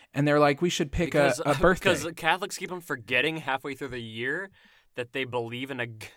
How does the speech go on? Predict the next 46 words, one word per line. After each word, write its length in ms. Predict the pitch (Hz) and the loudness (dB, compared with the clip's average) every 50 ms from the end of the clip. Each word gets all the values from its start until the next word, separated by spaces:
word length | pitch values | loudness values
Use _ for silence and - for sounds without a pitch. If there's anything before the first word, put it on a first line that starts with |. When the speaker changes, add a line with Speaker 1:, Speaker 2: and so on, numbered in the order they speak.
| _ - | _ -20
Speaker 2:
in, 200 | - 127 120 120 | -14 -12 -10 -8
in 200 | 107 120 120 117 | -6 -6 -6 -6
a 60 | 117 113 | -6 -8
single 400 | - - 135 131 127 127 120 120 | -8 -8 -8 -8 -8 -8 -10 -8
God, 340 | 113 120 117 123 147 156 | -4 -2 0 0 0 0
so 120 | - - 147 | -2 -8 -12
we 80 | 143 | -12
just 180 | 147 160 - - | -12 -12 -8 -8
wanna 180 | 165 151 139 127 | -6 -6 -4 -4
do 140 | 131 135 127 | -4 -4 -4
a 60 | 123 | -2
little 220 | 120 135 139 135 | -4 -4 -4 -4
reminder. 480 | 113 107 104 104 107 110 113 104 101 82 | -6 -6 -6 -6 -4 -4 -4 -6 -8 -8
Speaker 1:
Exactly. 540 | - 208 196 247 302 339 339 - 226 170 131 | -6 -2 2 2 2 2 4 2 2 2 2
They 160 | 110 151 190 | 2 0 0
just 180 | 190 220 247 240 | 0 0 2 2
needed 240 | 262 269 277 277 269 | 4 4 4 2 0
a 60 | 233 | -2
quick 360 | 160 143 - - 190 202 - | -4 -6 -4 -2 0 0 2
reminder. 380 | - 262 226 165 160 160 165 165 | 2 2 4 4 4 2 2 2
They 140 | 160 160 156 | 2 2 2
didn't, 320 | 180 202 175 165 160 123 | 2 0 -2 -4 -4 -4
they 100 | 165 180 | -2 0
needed 220 | 196 214 208 202 | 0 0 0 2
that 160 | 170 160 143 - | 0 0 0 0
Siri 340 | - - 180 190 214 220 | -2 -2 0 0 0 0
reminder 380 | 220 202 160 139 135 135 135 131 | 0 2 2 2 2 2 0 -2
to 40 | 131 | -2
pop 280 | - - 147 170 - | -4 -4 -4 0 0
up 120 | 214 202 - | 0 0 2
on 120 | 180 180 | 0 -2
their 80 | 175 151 | -2 -2
phones, 340 | - - 202 185 151 143 143 | 0 0 2 2 0 0 0
be 80 | 156 | 0
like, 160 | 156 156 - | -2 -2 -2
"Oh, 160 | 175 185 170 151 | -2 -2 -2 -2
hey, 320 | 170 190 175 135 127 - _ - | -2 -2 -2 -2 -4 -6 _ -12
still" 320 | - - - 156 165 175 | -12 -6 -2 0 0 2
Speaker 2:
"Hey, 140 | 175 170 165 | 2 2 2
Siri, 460 | - - 233 226 208 170 135 113 110 _ _ - - | 0 0 0 -2 -2 -2 -4 -6 -10 _ _ -16 -12
uh, 240 | - 151 147 143 147 139 | -6 -2 0 0 0 -2
Jesus 420 | 123 147 165 165 151 151 135 - | -4 -6 -6 -6 -6 -8 -8 -10
was 100 | 123 104 | -12 -12
born." 340 | - 104 95 92 90 90 90 - | -10 -12 -12 -12 -12 -10 -4 -4
Speaker 1:
<laughs> 200 | 135 - - 147 | -2 -2 0 -2
Exactly. 680 | 151 147 - - 180 165 170 170 - 156 127 113 110 | -2 0 2 4 4 4 4 4 2 2 0 0 0